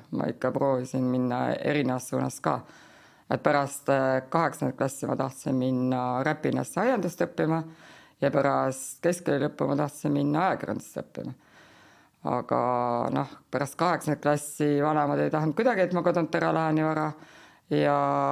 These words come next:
ajakirjandusse ma ei saanud sellepärast sisse, ilmselt ei oleks saanud, et mul ei olnud avaldatud artikleid. Sahtlis oli küll ja kirjandused ka kirjutatud. Aga avaldatud artikleid ei olnud ja,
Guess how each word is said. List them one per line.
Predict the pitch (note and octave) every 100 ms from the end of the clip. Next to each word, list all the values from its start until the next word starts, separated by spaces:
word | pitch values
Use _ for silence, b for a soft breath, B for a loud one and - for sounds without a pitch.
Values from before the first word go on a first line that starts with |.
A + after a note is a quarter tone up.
| C#3 C#3
ajakirjandusse | D3+ E3 D3 D#3 D3 D3+ - D3+
ma | D3+
ei | D3
saanud | D3+ D3 -
sellepärast | G3 E3 D#3+ D#3 -
sisse, | D#3+ D#3+ - D#3
ilmselt | D3+ E3+ D#3 C3 -
ei | C#3+
oleks | C#3+ -
saanud, | D#3+ D3 C3+ C3
et | C#3
mul | C#3+ C#3+
ei | C#3+
olnud | D3 D3+ C#3+ C3+ C3
avaldatud | D3 D#3 C3 C3 B2 -
artikleid. | D3+ F#3+ F#3 - -
Sahtlis | - D#3 D3+ - B2
oli | C3+ D3
küll | G3+ F#3+
ja | C3+
kirjandused | C#3 D3+ C3+ C3 C3+
ka | A3
kirjutatud. | G#3 C3 - - - - B B B B -
Aga | C3 D#3
avaldatud | F3+ C3 C3+ C3 C#3
artikleid | C3+ F3 F3+ C3+ D3
ei | E3
olnud | E3+ A#2+ - -
ja, | B2